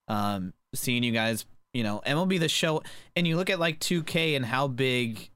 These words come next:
the two K community is and how big and the N B A is, I feel like it could be on a similar trajectory with M L B, and, like, you know, Fuzzy's doing stuff with players and stuff like that. So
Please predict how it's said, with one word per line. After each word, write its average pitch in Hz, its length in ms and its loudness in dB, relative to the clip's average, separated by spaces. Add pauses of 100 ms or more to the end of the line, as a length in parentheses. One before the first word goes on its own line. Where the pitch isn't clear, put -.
(120)
the 110 80 -2
two 214 280 0
K 151 160 0
community 113 460 0
is 104 400 -2
and 104 100 -4
how 110 240 -2
big 104 540 -2 (240)
and 110 160 -2
the 110 100 -2
N 110 180 0
B 110 220 2
A 139 200 2
is, 104 360 -4 (360)
I 117 120 0
feel 123 160 0
like 110 140 0
it 104 80 -4
could 101 180 -4
be 98 420 -4 (160)
on 107 200 -4
a 104 80 -4
similar 107 420 0
trajectory 98 680 -4
with 95 260 -6
M 101 160 -6
L 101 140 -4
B, 110 460 0 (580)
and, 98 240 -2
like, 90 220 -4 (140)
you 110 100 0
know, 98 140 2
Fuzzy's 107 440 -2
doing 113 260 0
stuff - 420 -2
with 98 180 -6
players 160 500 0
and 170 80 0
stuff 160 180 -2
like 156 140 -2
that. 147 160 -2
So 131 360 0